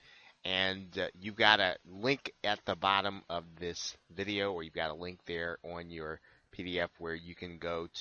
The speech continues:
to Namecheap. And Namecheap is probably gonna be the most cost-effective way to get a domain name. And, um, what you're gonna do, of course, is you're going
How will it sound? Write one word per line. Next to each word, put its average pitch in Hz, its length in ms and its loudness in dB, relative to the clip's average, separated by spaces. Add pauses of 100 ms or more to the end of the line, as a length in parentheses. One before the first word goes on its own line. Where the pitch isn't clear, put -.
to 82 240 -8 (100)
Namecheap. 98 680 -4 (440)
And 90 420 -2
Namecheap 101 440 -2
is 85 100 -6
probably 101 300 2
gonna 95 160 0
be 92 120 -4
the 85 100 -6
most 87 320 -4
cost-effective 90 840 -4
way 90 320 -2 (600)
to 87 280 -6
get 87 420 -2 (380)
a 85 260 -8 (100)
domain 101 500 -4
name. 101 360 -2 (380)
And, 82 580 -8 (140)
um, 85 400 -8
what 87 160 -10
you're 87 160 -10
gonna 82 220 -8
do, 123 500 0
of - 160 -4
course, 90 540 -6
is 87 340 -4
you're 87 240 -10
going 87 360 -8